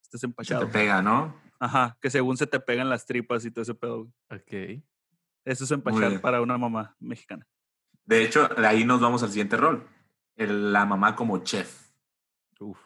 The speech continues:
Speaker 2: La experta en la
Speaker 1: Oh.
Speaker 2: cocina, ¿no? Y si no es tu mamá, eh, o sea, el, tu mamá o es la abuela, pero ahí hay un rol.
Speaker 3: De canela.
Speaker 1: De, <laughs> de canela. Güey, mi mamá no, no es de, de repostería.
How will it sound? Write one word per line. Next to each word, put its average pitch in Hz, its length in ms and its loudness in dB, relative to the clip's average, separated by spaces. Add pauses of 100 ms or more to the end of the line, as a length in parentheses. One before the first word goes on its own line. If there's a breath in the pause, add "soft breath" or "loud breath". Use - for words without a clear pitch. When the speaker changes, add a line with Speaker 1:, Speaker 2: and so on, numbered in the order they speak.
(120)
Speaker 2:
La 90 180 -4
experta - 600 -4
en 85 80 -8
la 82 80 -8
Speaker 1:
Oh. - 40 -10
Speaker 2:
cocina, 127 560 -8
¿no? 110 220 0 (120)
Y 131 100 4
si 139 120 4
no 147 120 8
es 202 120 2
tu 247 100 2
mamá, 139 580 4
eh, - 260 -10
o 120 80 4
sea, 101 260 2 (160)
el, 98 240 -6
tu 101 80 -10
mamá 117 540 0
o 95 80 -4
es - 180 -6
la 139 100 2
abuela, 98 380 0 (220)
pero 87 180 -2
ahí 92 260 4
hay 117 160 4
un 110 200 0
rol. 85 180 -2 (380)
Speaker 3:
De 98 160 -18
canela. - 380 -20 (920)
Speaker 1:
De, 123 160 -10
<laughs> 143 220 0
de 123 140 -8
canela. 107 320 -14 (720 soft breath)
Güey, 156 240 0
mi 160 80 -4
mamá 147 340 2
no, 160 380 -4
no 135 200 0
es 135 140 -2
de, 143 160 -2
de 139 180 -4
repostería. 120 680 -6